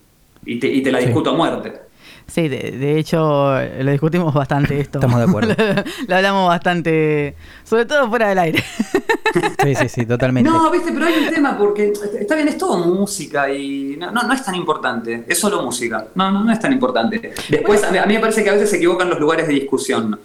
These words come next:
Speaker 1: No es la música
Speaker 3: Sí.
Speaker 1: y la militancia de las bandas el lugar para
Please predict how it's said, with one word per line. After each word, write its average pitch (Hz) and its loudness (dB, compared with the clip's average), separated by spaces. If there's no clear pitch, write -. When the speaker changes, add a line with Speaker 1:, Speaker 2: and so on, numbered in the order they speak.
Speaker 1:
No 156 4
es 202 0
la 190 2
música 202 0
Speaker 3:
Sí. 175 -2
Speaker 1:
y - -2
la 147 -2
militancia 147 0
de 143 -2
las 131 0
bandas 165 0
el 131 -2
lugar 143 0
para 127 -2